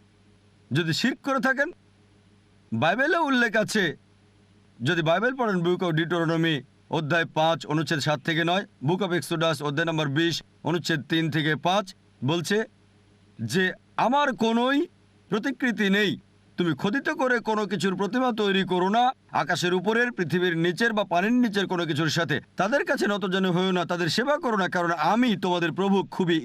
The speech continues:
ঈর্ষাপরায়ণ। এমনকি খ্রিস্টান ধর্মেও শিরক করা হারাম। আল্লাহ কোরআনে বলেন সূরা মাইদা অধ্যায় পাঁচ আয়াত বাহাত্তর।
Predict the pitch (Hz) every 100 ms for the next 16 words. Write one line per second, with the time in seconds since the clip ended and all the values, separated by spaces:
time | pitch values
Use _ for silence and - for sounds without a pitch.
0 | 170 175 - 233 147 135 127 98 - _
1 | _ _ _ _ _ _ _ - 175 240
2 | 311 302 262 170 165 - 277 339 277 240
3 | 233 214 190 208 185 196 175 165 117 156
4 | 185 208 - _ _ - 160 202 214 233
5 | - 185 185 185 170 180 185 180 165 156
6 | 170 180 190 185 180 - _ - 170 170
7 | 175 170 156 160 165 - 143 151 123 135
8 | 147 170 - 208 214